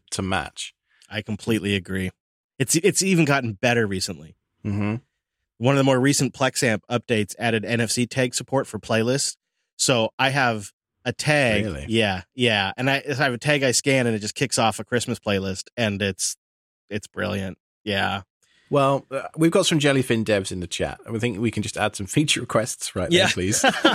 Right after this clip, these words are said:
Speaker 2: But you know what? We'll see. Maybe it'll work out great, and maybe it's good enough. Audiobook playback's gonna be a big one. Also, you know, for you and I, the spousal approval there is gonna
Speaker 1: Oh,
Speaker 2: be
Speaker 1: my wife uses the crap out of Prologue,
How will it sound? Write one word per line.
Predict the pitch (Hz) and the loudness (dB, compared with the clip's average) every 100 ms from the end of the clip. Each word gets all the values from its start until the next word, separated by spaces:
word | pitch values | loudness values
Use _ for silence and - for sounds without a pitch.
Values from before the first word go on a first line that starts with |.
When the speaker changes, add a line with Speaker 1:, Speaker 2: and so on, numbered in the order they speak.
| - 180 165 147 156 147 123 | 4 4 4 4 2 2 2
Speaker 2:
But | 208 262 | 4 4
you | 262 | 4
know | 233 | 6
what? | 277 | 6
We'll | - 226 | 6 4
see. | 196 | 4
Maybe | 202 165 196 | 4 4 4
it'll | 202 | 4
work | 208 214 | 4 4
out | 190 | 2
great, | 160 185 190 | 4 2 4
and | 160 | 4
maybe | 160 151 | 4 2
it's | 139 | 2
good | 156 | 2
enough. | 143 143 - | 2 0 4
Audiobook | 139 156 170 165 147 156 - | 4 6 6 4 4 0 0
playback's | - 143 143 139 | 0 2 2 0
gonna | - 139 | 0 2
be | 131 | 2
a | 120 | 2
big | 131 123 | 0 2
one. | 131 131 | 0 2
Also, | 127 127 143 | 0 0 -2
you | 156 | 0
know, | 123 | 0
for | 107 123 | 0 2
you | 135 | 2
and | 117 | 2
I, | |
the | 113 107 | 0 -2
spousal | 120 110 117 | 0 0 -2
approval | 101 110 | -4 -4
there | 101 101 | -2 0
is | 113 | 2
gonna | 107 | 2
Speaker 1:
Oh, | 98 | 0
Speaker 2:
be | 95 | 0
Speaker 1:
my | 117 139 | 2 2
wife | 123 107 101 | 4 2 0
uses | 98 98 92 - | -4 -4 -4 -6
the | 87 | -6
crap | - 90 - | -2 -2 -2
out | 90 | -6
of | 92 | -6
Prologue, | - 90 78 82 87 | -2 -2 0 -2 -4